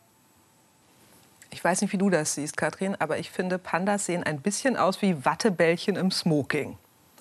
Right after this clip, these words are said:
Aber die sind auch knallharte Wirtschaftsfaktoren. Das wissen wir in Berlin aus allerfrischester Erfahrung. Im Zoo kann man seit der Ankunft der beiden Neupandas im Sommer kaum einen Schritt tun, ohne in einen schwarz-weißen Andenkenstand zu laufen.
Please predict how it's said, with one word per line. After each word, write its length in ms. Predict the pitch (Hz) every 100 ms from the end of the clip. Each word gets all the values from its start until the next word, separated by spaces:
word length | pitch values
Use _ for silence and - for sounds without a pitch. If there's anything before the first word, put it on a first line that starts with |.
| -
Aber 400 | 143 143 185 269 - -
die 80 | 151
sind 200 | 160 -
auch 200 | 143 -
knallharte 800 | - 170 214 - 175 180 190 160 -
Wirtschaftsfaktoren. 1000 | 196 285 - - - - 101 - 143 139 - - - -
Das 160 | 147
wissen 180 | 160 180
wir 100 | 185
in 120 | 170
Berlin 280 | 180 170 190
aus 180 | - 170
allerfrischester 800 | - 196 226 - 226 208 160 -
Erfahrung. 680 | - - 135 113 190 254 -
Im 180 | 156 139
Zoo 340 | - 190 226
kann 220 | 247 - 180
man 140 | 170
seit 260 | 160 175 175
der 160 | -
Ankunft 540 | 160 226 - 202 214 -
der 100 | 160
beiden 280 | 160 165
Neupandas 760 | 160 151 208 - 175 160 175 180
im 100 | 170
Sommer 360 | 143 139 185 196
kaum 300 | - 208 208
einen 200 | 165 175
Schritt 380 | - - 233 -
tun, 340 | - 175 170
ohne 320 | 156 190 196
in 80 | 175
einen 220 | 123 156
schwarz-weißen 760 | 151 - 147 175 175 170 175 180
Andenkenstand 720 | 190 175 127 - - 120 117
zu 120 | 143
laufen. 340 | 135 147 113